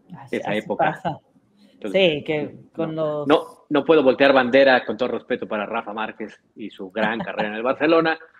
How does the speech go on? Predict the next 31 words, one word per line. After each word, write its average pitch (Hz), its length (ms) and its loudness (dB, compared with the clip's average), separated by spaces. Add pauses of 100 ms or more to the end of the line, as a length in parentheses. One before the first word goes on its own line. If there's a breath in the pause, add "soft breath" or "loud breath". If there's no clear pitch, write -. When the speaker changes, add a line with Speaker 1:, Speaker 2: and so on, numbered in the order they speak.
(120)
Speaker 2:
yo 131 160 -4
me 123 80 -10
sigo 117 200 -8
quedando 107 280 -8
Speaker 1:
Sí. - 20 -18
Speaker 2:
con 107 100 -8
el 104 100 -10
Madrid 110 380 -8
y 104 80 -12
de 101 100 -8
Hugo 95 140 -14
Sánchez. - 320 -20 (1080 soft breath)
Speaker 1:
Sí, 143 560 -10 (160)
es - 180 -20
que 180 320 0
han 170 140 -4
pasado 226 360 0
como 165 280 -8 (200)
demasiadas 170 880 -4 (300)
personas 160 720 -4
importantes 165 680 -8
en 151 120 -6
ambos 147 280 -10
Speaker 2:
<laughs> - 60 -20
Speaker 1:
clubes, 160 280 -6
¿no? 147 200 -6
Jugadores 143 580 -4
Speaker 2:
Sí. - 80 -8
Speaker 1:
que 151 80 -8
dices, 131 420 -12 (140)
"Híjole". - 420 -12